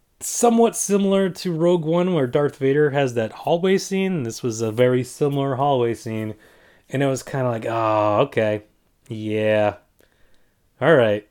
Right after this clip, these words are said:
okay, well, you know, it's gotta be." And then once, I mean, obviously, the, right before that, he flashes the green lightsaber, and it's like, "Okay, okay, they're, they're going for it, they're going for it."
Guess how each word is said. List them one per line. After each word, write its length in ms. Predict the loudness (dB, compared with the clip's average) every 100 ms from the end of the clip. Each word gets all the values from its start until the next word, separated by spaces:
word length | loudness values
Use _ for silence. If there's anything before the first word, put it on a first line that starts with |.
| _
okay, 340 | -4 0 -2 -2
well, 300 | -4 -2 -2
you 80 | -2
know, 220 | -2 -4
it's 160 | -6 -8
gotta 280 | -8 -6 -4
be." 340 | -6 -6 -8 -10 -20 -8
And 140 | 0 4
then 180 | 4
once, 340 | 4 2 0 -2
I 40 |
mean, 180 | 0 0
obviously, 420 | 0 0 0 -4
the, 240 | -4 -4 2
right 160 | 0
before 280 | 0 0 2
that, 160 | 2 -2
he 160 | -6 -10 -20 -20 -20 _
flashes 600 | -20 -6 -2 -2 -2 -4
the 100 | -4
green 400 | -4 -4 -4 -6
lightsaber, 480 | -6 -6 -4 -6 -6
and 80 | -6
it's 100 | -6
like, 100 | -6
"Okay, 400 | -6 -4 -6 -6 _ _ _ -20 -20 -20 _ _ -20 -10
okay, 420 | -8 -4 -2 -2 -6 _ _
they're, 340 | -10 -8 -8 -4
they're 140 | -4 2
going 260 | 4 4
for 280 | 2 4 2
it, 100 | 2
they're 100 | -2
going 280 | 0 0 0
for 280 | -2 0
it." 100 | -2